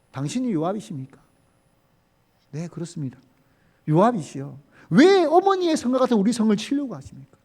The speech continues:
왜 우리를 멸망시키려고 하십니까? 당신이 그렇게 하는 것은 하나님의 성읍을 멸망시키는 것입니다."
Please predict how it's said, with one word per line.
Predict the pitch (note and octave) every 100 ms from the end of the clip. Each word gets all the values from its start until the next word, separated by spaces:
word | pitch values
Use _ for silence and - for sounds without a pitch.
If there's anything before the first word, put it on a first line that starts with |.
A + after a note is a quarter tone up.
| _ -
왜 | A3 F4+ F#4+
우리를 | C#4 D#4 D#4+
멸망시키려고 | B3+ D#4+ D#4+ - D#4+ E4+ D#4+
하십니까? | C4 G#3 E3 - D3+ _ _ _ _ _ _ _ _
당신이 | - A#3 D4+
그렇게 | D4 C#4
하는 | C4
것은 | A#3+ A#3+
하나님의 | F#4+ G#4+ G4+ E4 D#4 F4+ - _ -
성읍을 | - D#4 E4 E4+ D#4 D#3+ E3 -
멸망시키는 | A#3 D4 D4 - C4 A#3+
것입니다." | F3+ - C3+ -